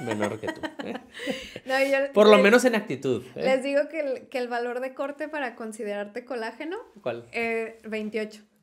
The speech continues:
Speaker 1: Ah.
Speaker 2: Eh, porque a los veintiocho baja la producción de colágeno y son veintiocho tipos de colágeno.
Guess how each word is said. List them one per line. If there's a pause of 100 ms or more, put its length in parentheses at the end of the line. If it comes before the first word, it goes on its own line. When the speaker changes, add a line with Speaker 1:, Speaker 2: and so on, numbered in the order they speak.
(100)
Speaker 1:
Ah. (240)
Speaker 2:
Eh, (100)
porque
a
los
veintiocho (760)
baja
la
producción
de
colágeno (180)
y
son
veintiocho
tipos
de
colágeno.